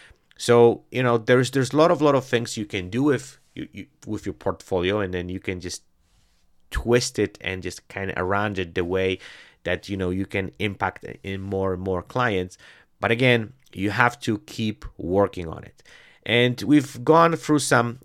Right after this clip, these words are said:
basic stuff. I know there's way more to it, and, and, and I could talk about it for another hour, but at least now you know that you have to just keep analyzing your portfolio. And one of those things what you can do, and this is also what I've done,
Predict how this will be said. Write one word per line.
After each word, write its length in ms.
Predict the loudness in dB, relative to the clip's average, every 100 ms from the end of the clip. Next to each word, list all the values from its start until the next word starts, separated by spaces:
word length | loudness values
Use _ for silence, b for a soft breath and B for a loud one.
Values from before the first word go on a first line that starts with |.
| _ _ -10
basic 400 | 4 4 4 0
stuff. 460 | -2 2 2 2 -4
I 120 | -6
know 280 | -2 0 0
there's 460 | 0 0 0 -4 -8
way 300 | 0 2 2
more 320 | 2 2 2
to 240 | -2 -2
it, 200 | -2 -2
and, 160 | -4 -6
and, 180 | -6 -6
and 120 | -10 -8
I 140 | -8
could 180 | -8 -8
talk 380 | -6 -6 -10 -20
about 320 | -8 -2 -2
it 100 | -2
for 160 | -4 -4
another 240 | 0 2
hour, 380 | 2 2 2 0 -4 B B B
but 120 | 0
at 180 | 2 2
least 460 | -2 -2 -4 -10 -16 -8
now 480 | 2 6 8 6 2
you 280 | -4 -2 -2
know 520 | 2 4 6 6 2 B _ _
that 440 | 2 4 2 -4 -16 _ _ _ _ _ _ _
you 200 | -4 0
have 280 | 4 2 2
to 120 | -6
just 280 | -6 -10 -12
keep 380 | -6 -6 -6 -14 -4
analyzing 640 | 0 2 2 0 -2 -8
your 100 | -10
portfolio. 520 | -6 -6 -6 -8 -8 -8
And 140 | -4
one 120 | 0 0
of 120 | 0
those 220 | -2 0
things 300 | -2 -4 -2
what 140 | -2
you 100 | -2
can 280 | -2 -4 -4
do, 320 | -4 0 0
and 100 | -2
this 140 | -4 -8
is 80 | -6
also 260 | -4 -2
what 160 | -2 0
I've 200 | 0 -2
done, 260 | -4 -4